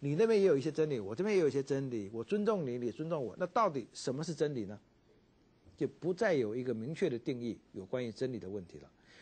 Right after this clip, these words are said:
然后很可能呢，就是你掺一点，我掺一点，所以把很多东西混在一起，变成一种新兴的宗教了，或者说混在一起，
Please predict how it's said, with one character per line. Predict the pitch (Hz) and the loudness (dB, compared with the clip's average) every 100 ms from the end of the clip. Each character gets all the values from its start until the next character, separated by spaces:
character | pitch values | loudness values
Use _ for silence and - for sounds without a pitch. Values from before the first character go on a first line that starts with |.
| - | -10
然 | 151 | -2
后 | 220 | 0
很 | 196 247 | 2 0
可 | - 139 | 0 0
能 | 151 | 0
呢， | 180 156 - | 0 -2 -6
就 | - | -2
是 | 143 143 113 - _ | 0 0 -2 -8 _
你 | 120 117 113 - _ _ _ _ | -8 -8 -8 -14 _ _ _ _
掺 | - 175 180 | -4 -2 0
一 | |
点， | 135 - - | -2 -6 -10
我 | 110 | -12
掺 | - 139 | -4 -4
一 | 151 | -2
点， | 107 - | -6 -4
所 | 185 | 0
以 | 147 - - | 0 -2 -8
把 | 160 | -6
很 | 151 | -2
多 | 135 | -2
东 | 170 175 | 0 0
西 | |
混 | 156 - 233 160 | -2 2 2 4
在 | 151 | 2
一 | 139 | 0
起， | 139 - - _ - | -4 -6 -8 _ -2
变 | 143 | 0
成 | 117 117 | 0 -6
一 | |
种 | 113 - | -8 -10
新 | - 131 | -10 -8
兴 | 135 123 | -6 -8
的 | |
宗 | 98 113 | -8 -8
教 | 123 113 | -6 -6
了， | - - - | -8 -18 -2
或 | 208 170 | 4 6
者 | 120 | 6
说 | 160 151 - - _ - | 4 2 -2 -20 _ 2
混 | 190 | 4
在 | 165 151 | 4 2
一 | |
起， | 139 110 | 0 -6